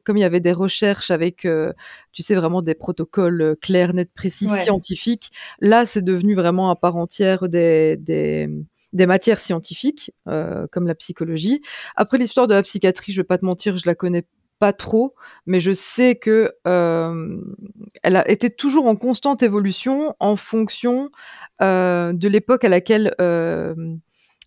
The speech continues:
Speaker 1: euh, en fonction de, des changements qu'il y avait, euh, dans les époques où elle se trouvait. Tu sais, il y a eu des moments dans l'époque où, euh, la psychanalyse était le top du top. Puis après, ça a été, euh, le comportementalisme.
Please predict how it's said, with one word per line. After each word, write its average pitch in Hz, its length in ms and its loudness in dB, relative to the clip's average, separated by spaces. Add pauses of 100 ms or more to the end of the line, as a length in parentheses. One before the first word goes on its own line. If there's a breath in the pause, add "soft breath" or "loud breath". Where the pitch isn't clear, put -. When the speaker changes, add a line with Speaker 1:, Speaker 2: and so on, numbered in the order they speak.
Speaker 1:
euh, - 360 -4
en 185 100 -4
fonction 214 320 -2
de, 180 320 0
des 175 240 0
changements 226 520 2 (120)
qu'il - 120 2
y 190 40 6
avait, 190 340 2
euh, - 40 -2
dans 180 100 0
les 175 200 2
époques 208 300 0
où 202 40 2
elle 175 80 0
se - 100 -8
trouvait. 165 380 -6 (400 loud breath)
Tu - 80 -10
sais, 233 120 2
il 247 60 4
y 220 60 6
a 180 40 4
eu 196 140 0
des 175 140 2
moments 180 260 0
dans 180 100 0
l'époque 202 420 -2 (120)
où, 214 260 0
euh, 170 200 2
la 165 120 0
psychanalyse 185 720 0
était 190 340 2
le 170 120 0
top 180 200 -2
du 180 140 -4
top. - 240 -2 (160 soft breath)
Puis 170 120 -2
après, 165 240 2
ça 180 140 0
a - 20 4
été, 208 400 2
euh, 165 340 2 (320 loud breath)
le 180 100 -2
comportementalisme. 208 720 0